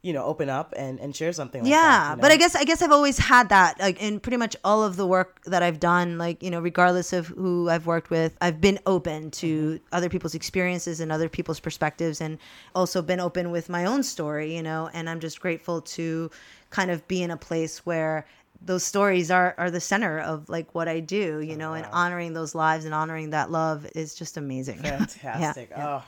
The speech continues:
Speaker 1: wow. <laughs> This is really great.
Speaker 2: <laughs>
Speaker 1: I love it. Thank you. Thank you for sharing that.
Speaker 2: Yeah,
Speaker 1: Uh,
Speaker 2: absolutely.
Speaker 1: that's, that's amazing. I wanna talk to you a little bit about clothing now.
Speaker 2: Yes.
Speaker 1: And styles.
Speaker 2: Yes.
Speaker 1: We want, we wanted to kinda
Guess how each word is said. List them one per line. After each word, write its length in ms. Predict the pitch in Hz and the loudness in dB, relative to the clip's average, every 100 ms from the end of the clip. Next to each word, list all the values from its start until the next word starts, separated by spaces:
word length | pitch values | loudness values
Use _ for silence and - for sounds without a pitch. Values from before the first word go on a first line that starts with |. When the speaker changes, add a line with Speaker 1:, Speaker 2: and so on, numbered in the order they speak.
| - | -6
Speaker 1:
wow. 500 | 139 151 170 151 127 | -4 -2 -4 -4 -10
<laughs> 60 | - | -10
This 160 | 202 | -10
is 220 | 180 175 156 | -10 -12 -8
really 240 | 156 135 | -6 -6
great. 360 | 131 131 127 226 214 247 | -6 -6 -4 -4 0 2
Speaker 2:
<laughs> 240 | 202 175 175 | 2 -2 -4
Speaker 1:
I 80 | |
love 200 | 147 151 | -2 -2
it. 140 | 143 131 | -2 -4
Thank 220 | 180 170 | -4 -4
you. 160 | 160 127 | -8 -6
Thank 180 | 156 | -8
you 80 | 156 | -8
for 120 | 185 | -8
sharing 400 | 180 - 160 190 | -8 -4 -2 -2
that. 100 | 135 | -2
Speaker 2:
Yeah, 160 | 131 - | -4 -4
Speaker 1:
Uh, 40 | |
Speaker 2:
absolutely. 300 | 143 139 135 | -4 -4 -4
Speaker 1:
that's, 320 | 165 - - - | -6 -6 -10 -10
that's 220 | 160 - | -12 -10
amazing. 460 | 165 175 147 135 131 - - | -6 -6 -6 -10 -12 -20 -8
I 80 | 165 | 0
wanna 240 | 185 208 | 2 2
talk 280 | 214 214 214 | -2 -6 -8
to 100 | - | -8
you 480 | 190 180 170 160 156 | -6 -4 -4 -4 -6
a 80 | - | -6
little 240 | 165 170 | -2 -2
bit 140 | 165 160 | -2 -2
about 380 | 143 139 - - _ _ _ _ | -2 -2 -4 -10 _ _ _ _
clothing 420 | - 202 180 117 101 | -2 2 2 0 -12
now. 180 | 95 110 | -6 2
Speaker 2:
Yes. 380 | 190 - - 156 | 2 2 -4 -6
Speaker 1:
And 140 | 160 | -8
styles. 400 | - 143 104 101 | -4 -4 -6 -8
Speaker 2:
Yes. 180 | 147 151 | -6 -4
Speaker 1:
We 80 | 156 | -4
want, 240 | 160 160 | -4 -4
we 120 | 165 | -4
wanted 280 | 160 165 151 | -4 -4 -6
to 320 | - 175 147 | -8 -6 -6
kinda 360 | 139 165 139 131 | -6 -6 -4 -8